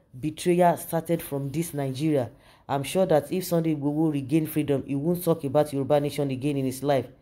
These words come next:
Really? <laughs> You must be joking. Sometimes you don't even know the reason things like this happen. It may be a way God wants to keep him from death or for other reasons.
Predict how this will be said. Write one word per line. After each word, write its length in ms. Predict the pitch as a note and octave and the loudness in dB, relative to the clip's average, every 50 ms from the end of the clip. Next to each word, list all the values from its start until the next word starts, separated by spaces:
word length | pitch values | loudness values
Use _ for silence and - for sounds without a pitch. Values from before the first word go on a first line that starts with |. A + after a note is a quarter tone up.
| _ _ _ _ | _ _ _ _
Really? 640 | - B2+ C#3+ D3 C#3+ D3+ D3+ D3+ E3 F#3+ A#3+ - - - _ _ - - - - | -4 0 2 2 2 4 4 4 4 2 0 -4 -8 -16 _ _ -14 -14 -12 -6
<laughs> 480 | C3 D#3 E3 D3+ C#3 C3+ B2 G#2 - - - - - - - - _ _ - | -2 0 0 0 0 0 -2 -4 -8 -10 -16 -20 -20 -20 -20 -20 _ _ -8
You 80 | C3 C#3 | -4 -2
must 240 | C#3+ D3 D3+ C#3+ B2 | 0 2 2 0 0
be 120 | C3+ C#3 | -2 -2
joking. 520 | B2+ C#3+ E3+ E3 E3+ - D3 B2+ G#2+ - - - _ _ _ | 2 2 2 2 2 -2 -4 -4 -4 -6 -12 -20 _ _ _
Sometimes 540 | - - - A3+ A#3+ A#3 A#3+ A#3+ A#3 A3+ G#3 | -6 0 2 2 2 4 4 2 2 2 2
you 80 | F3 E3+ | 0 2
don't 200 | E3+ E3+ E3 F3+ | 2 2 2 0
even 240 | G3 F3+ F#3+ F#3 | 0 0 0 2
know 120 | F3+ F3 E3 | 2 2 2
the 100 | D3+ D3+ | 0 0
reason 420 | C#3+ E3 E3 D3 E3 E3+ E3 D#3+ - - - _ _ - | 0 0 0 2 0 0 0 -2 -6 -14 -20 _ _ -2
things 260 | - E3 D#3+ D#3+ - | -2 -2 0 0 0
like 160 | C3+ C3+ C3+ | 0 0 0
this 160 | C#3 D#3+ - | 0 -2 -2
happen. 340 | - D3 D3 C#3 C#3+ C#3 B2 B2 | -2 -2 -2 0 0 -2 0 0
It 180 | D#3 E3+ E3+ E3 | -2 -2 0 2
may 120 | E3 D#3+ | 0 2
be 300 | D3+ F3 A3 A3+ - D3+ | 2 2 0 0 2 2
a 40 | D3+ C#3+ | 2 4
way 300 | D#3 E3+ E3+ D3 - - - - - _ - B2+ | 4 4 2 2 -2 -6 -18 -20 -20 _ -4 2
God 200 | D3 F#3 F3+ E3+ | 4 4 4 4
wants 280 | D#3 D#3+ E3+ E3+ E3+ | 2 2 2 0 0
to 180 | - D3 C#3 - | -4 -6 -6 -8
keep 280 | - - B3+ C4 C4 C4 | -4 0 0 0 0 0
him 200 | - G#3 G3+ G3 | 0 0 0 0
from 240 | G3 - D#3 C#3+ C3+ | 0 -2 -2 0 4
death 200 | C#3+ F3+ E3+ - - - - _ _ _ _ _ | 4 4 4 4 2 -4 -18 _ _ _ _ _
or 180 | - C3+ C#3+ D3 | -2 -2 0 0
for 240 | - - D3+ D3 - D#3 | 0 0 0 2 2 2
other 220 | E3+ E3 F3 E3+ D#3 | 4 4 4 4 4
reasons. 360 | D#3 C#3+ C3+ C#3+ C3+ - - | 2 0 0 -2 -2 -4 -6